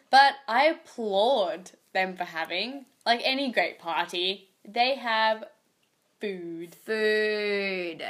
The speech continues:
Speaker 2: Finger food. Canapes.
Speaker 1: Meat. <laughs>
Speaker 2: Various processed meats. And you know who took advantage of the food? Like I would've?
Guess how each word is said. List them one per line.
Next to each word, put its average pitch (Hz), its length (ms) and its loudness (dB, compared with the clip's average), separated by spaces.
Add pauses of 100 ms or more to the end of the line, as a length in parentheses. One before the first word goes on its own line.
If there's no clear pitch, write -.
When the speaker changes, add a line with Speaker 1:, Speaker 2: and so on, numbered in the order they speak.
(220)
Speaker 2:
Finger 330 260 0
food. 196 420 -6
Canapes. 180 1120 -2 (380)
Speaker 1:
Meat. 320 540 -4 (380)
<laughs> - 320 -20
Speaker 2:
Various 262 540 6
processed 277 640 0
meats. 277 360 -2 (320)
And 359 140 2
you 381 80 0
know 392 160 4
who 392 120 0
took 392 180 -6
advantage 247 480 -2
of 294 140 -8
the 302 100 -8
food? 339 380 0 (180)
Like 233 240 2
I 226 200 6
would've? 359 200 0